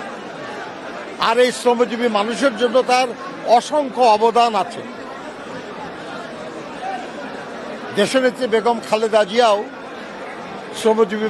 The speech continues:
মানুষের জন্য অনেক কিছু করেছেন। ব্রিটিশ আমল থেকে যে শ্রম আইনগুলি ছিল, এর অনেকগুলি পরস্পর বিরোধী ছিল এবং এতগুলি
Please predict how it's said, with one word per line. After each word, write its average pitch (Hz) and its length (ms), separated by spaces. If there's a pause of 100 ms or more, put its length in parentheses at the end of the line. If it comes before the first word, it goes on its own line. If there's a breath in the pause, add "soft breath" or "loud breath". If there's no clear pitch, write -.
মানুষের 202 420
জন্য 220 200 (1300)
অনেক 254 280
কিছু 226 280
করেছেন। 175 340 (1600)
ব্রিটিশ 240 320 (120)
আমল 247 180 (120)
থেকে 254 180 (160)
যে 233 80 (120)
শ্রম 226 220 (180)
আইনগুলি 240 540
ছিল, 233 160 (1400)
এর 254 80 (140)
অনেকগুলি 262 420 (200)
পরস্পর 240 440 (120)
বিরোধী 240 400
ছিল 156 140 (1700)
এবং 254 160 (220)
এতগুলি 262 440